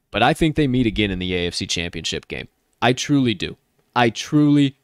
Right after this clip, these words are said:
truly believe this is gonna be the A F C Championship meeting. Week one is gonna tell us a lot,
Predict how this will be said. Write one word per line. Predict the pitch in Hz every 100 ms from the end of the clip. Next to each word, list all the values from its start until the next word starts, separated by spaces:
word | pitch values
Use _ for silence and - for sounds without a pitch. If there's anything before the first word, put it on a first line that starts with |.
| _
truly | - 143 135 131
believe | 120 110 98 90
this | 98 -
is | 92
gonna | 98
be | 90
the | 92 90
A | 90
F | 87
C | -
Championship | 92 90 82 - 82
meeting. | 87 85 90
Week | 117 156
one | 156 151 127 127 127 _ _ _ _
is | -
gonna | 95 95
tell | 95 98 101
us | -
a |
lot, | 123 92 87